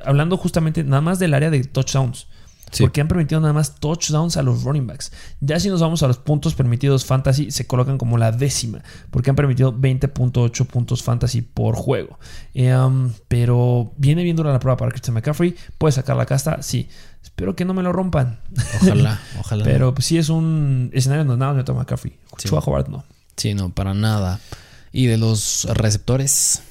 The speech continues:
Speaker 1: Pues obviamente viene la pregunta del millón. ¿Qué pasa con D J Moore? Pues flex.
Speaker 2: Sí.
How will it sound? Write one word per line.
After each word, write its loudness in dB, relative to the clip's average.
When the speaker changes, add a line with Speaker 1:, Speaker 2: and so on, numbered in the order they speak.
Speaker 1:
Pues 0
obviamente 2
viene 2
la 0
pregunta 0
del 0
millón. -2
¿Qué -6
pasa -4
con -2
D 2
J 2
Moore? -2
Pues -2
flex. -8
Speaker 2:
Sí. -6